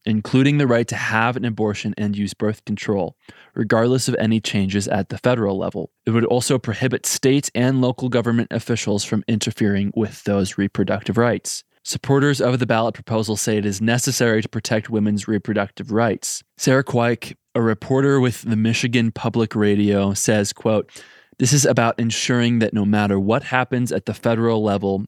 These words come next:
women in Michigan will still have the right to make their own decisions about their bodies and their health care." Opponents of the ballot proposal say it goes too far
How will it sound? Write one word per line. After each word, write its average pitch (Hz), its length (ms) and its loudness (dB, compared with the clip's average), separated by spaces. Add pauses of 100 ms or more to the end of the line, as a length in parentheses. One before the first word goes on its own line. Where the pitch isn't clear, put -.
(100)
women 123 300 4
in 107 180 2
Michigan 110 500 2
will 101 160 2
still 123 380 2
have 113 320 0
the 117 120 -2
right 104 360 0
to 104 100 -4
make 104 280 0
their 113 200 0
own 104 180 2
decisions 101 720 -2
about 101 360 0
their 123 100 0
bodies 101 460 -4
and 104 240 -6
their 98 100 -4
health 120 280 -4
care." - 220 -6 (1040)
Opponents 143 480 2
of 131 140 0
the 123 80 -2
ballot 127 260 2
proposal 120 400 -2
say 117 200 -2
it 110 100 -6
goes 113 260 -2
too 160 240 -2
far 110 400 0